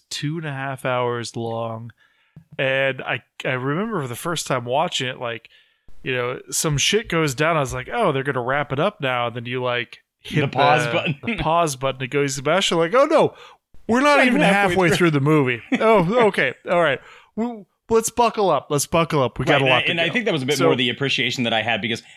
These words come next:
Speaker 2: the first time watching it, it's, it's the first time watching it, and you're like, "Holy crap, that's amazing."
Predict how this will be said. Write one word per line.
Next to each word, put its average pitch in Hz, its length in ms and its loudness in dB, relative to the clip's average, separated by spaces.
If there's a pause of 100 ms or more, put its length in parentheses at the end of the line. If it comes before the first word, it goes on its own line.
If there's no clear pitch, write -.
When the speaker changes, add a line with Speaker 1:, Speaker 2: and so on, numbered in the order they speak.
Speaker 2:
the 143 80 -4
first 269 220 0
time 147 160 0
watching 123 320 0
it, 113 200 -2
it's, 127 240 -2
it's 127 200 -4
the 120 80 -6
first 117 180 -4
time 101 160 -2
watching 95 300 -2
it, 69 120 -14
and 113 120 -4
you're 110 80 -2
like, 92 160 -4
"Holy 127 160 -2
crap, 92 260 -4
that's 90 160 -8
amazing." 85 380 -8